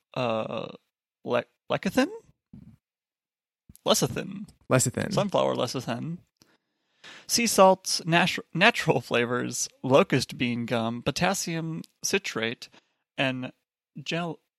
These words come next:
Speaker 1: gellan gum. Um, so, I don't know how you feel about all those ingredients, but, like, there's nothing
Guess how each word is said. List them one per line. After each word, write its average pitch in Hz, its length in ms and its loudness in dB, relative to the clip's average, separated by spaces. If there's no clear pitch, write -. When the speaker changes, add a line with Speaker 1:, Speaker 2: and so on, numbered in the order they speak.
Speaker 1:
gellan 165 320 -4
gum. - 380 -14
Um, 160 580 -6
so, 143 440 -2
I - 60 4
don't 233 80 0
know 233 80 0
how 170 100 2
you 151 200 -2
feel 147 240 -4
about 123 260 -4
all 135 140 -6
those 117 200 -10
ingredients, 113 800 -20
but, 127 260 -8
like, 131 220 -8
there's 165 160 0
nothing 202 460 -4